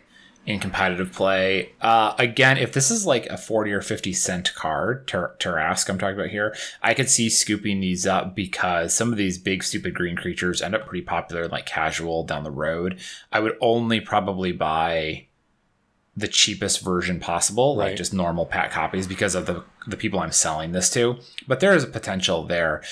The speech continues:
Speaker 1: I will say that my friends who are into D and D saw this card and absolutely hated it because they said that Tarrasque should be not this.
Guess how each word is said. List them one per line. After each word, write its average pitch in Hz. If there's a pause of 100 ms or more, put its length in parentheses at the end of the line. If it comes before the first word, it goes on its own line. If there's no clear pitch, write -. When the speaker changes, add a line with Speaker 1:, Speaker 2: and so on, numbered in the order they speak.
(160)
Speaker 1:
I -
will 156
say 147
that 113
my 98
friends 110
who 104
are 92
into 92
D 87
and 82
D 85
saw 85
this 82
card 80
and 69
absolutely -
hated 113
it 67 (520)
because 87
they 90
said 87
that 80 (260)
Tarrasque 90
should 85
be 80 (480)
not 92
this. -